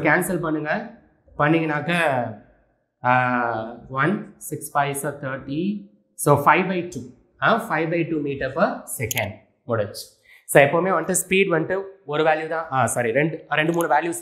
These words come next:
வரலாம், but velocity வந்துட்டு it is always single value. So அது பிரகாரம் தான் ஆன்சர் வந்திருக்குது. Velocity is five by three and speed values is one and is two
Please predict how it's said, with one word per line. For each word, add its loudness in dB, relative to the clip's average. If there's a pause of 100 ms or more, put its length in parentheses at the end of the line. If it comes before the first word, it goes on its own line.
வரலாம், -2 (360)
but 8 (100)
velocity 2
வந்துட்டு -6
it -6
is -8 (100)
always -2 (300)
single 2
value. 2 (380)
So 0
அது 4
பிரகாரம் -2
தான் 0
ஆன்சர் -2
வந்திருக்குது. -2 (200)
Velocity 2
is -10
five -2
by -6
three 0 (520)
and 4 (100)
speed 2
values 2 (120)
is -12 (120)
one 4 (240)
and 0 (140)
is -4
two 4